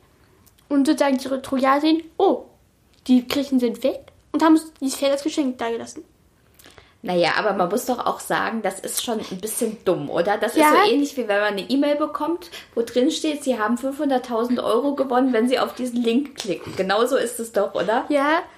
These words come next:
Speaker 1: und jetzt kommen wir auch nochmal sozusagen, ähm, zu Priamos Tochter Cassandra.
Speaker 2: Mhm. Das war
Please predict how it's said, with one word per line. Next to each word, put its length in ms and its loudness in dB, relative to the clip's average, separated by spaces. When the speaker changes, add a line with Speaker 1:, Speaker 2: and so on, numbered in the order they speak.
Speaker 1:
und 200 2
jetzt 140 -2
kommen 140 4
wir 120 6
auch 100 4
nochmal 200 4
sozusagen, 500 0
ähm, 280 2
zu 260 2
Priamos 520 2
Tochter 280 -6
Cassandra. 720 2
Speaker 2:
Mhm. 280 -6
Das 160 -4
war 120 0